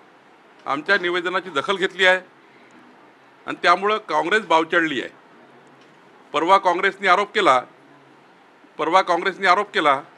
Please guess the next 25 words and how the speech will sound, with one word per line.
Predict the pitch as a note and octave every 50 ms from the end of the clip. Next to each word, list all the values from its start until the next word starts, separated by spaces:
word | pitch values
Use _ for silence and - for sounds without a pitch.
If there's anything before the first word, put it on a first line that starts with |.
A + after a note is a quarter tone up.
| - - _ _ _ -
त्यावर | D3+ E3 F#3+ G#3 G3
निवडणूक | E3+ E3 E3 F3+ G3+ G3+ G3
आयोगाने | F3 F3+ F#3 G3+ G#3+ A#3
स्पष्टीकरण | - - A#3+ A#3 B3 - A3 A3+ G#3+ G#3+
दिलं | G3+ G3+ G3 F#3+
आहे | F#3 F3+ F3+ - _ _ _ - _ _ _ _ _ _ - - -
आणि | F3 F#3
निवडणूक | E3+ E3+ F#3+ G3+ G#3 G3+ A3
आयोग | G#3+ A3 A#3
ही | A#3
स्वायत्त | A3 - A3+ A3 A#3+ A#3+ - A#3
संस्था | - A#3 A3 G#3 - - G#3
आहे. | G3+ G3 G3 - - _ - - - - - _ _ _ _ - - - -
त्या | F#3 -
स्वायत्त | - D#3+ E3+ G3 G3+ - G#3+
संस्थेत | - G3+ G3 G3 - A3 - -
कधी | G#3+ A3
बोलता | G3+ G#3+ G#3+ G#3+ A#3+ A3+
येतं | A3+ A3 A3
का | G#3+ G#3
आपल्याला? | G3+ G3 F#3+ F#3+ F#3 F3+ F3+ - - - - - _ _ -
आपलं | B2 D#3 F3 G#3+ A3
म्हणणं | G3 F#3+ G#3+ A#3+ B3+
मांडता | A#3+ A3+ A3 G3+ G#3+ G3
येतं. | F#3 E3 D#3+ D3 C#3+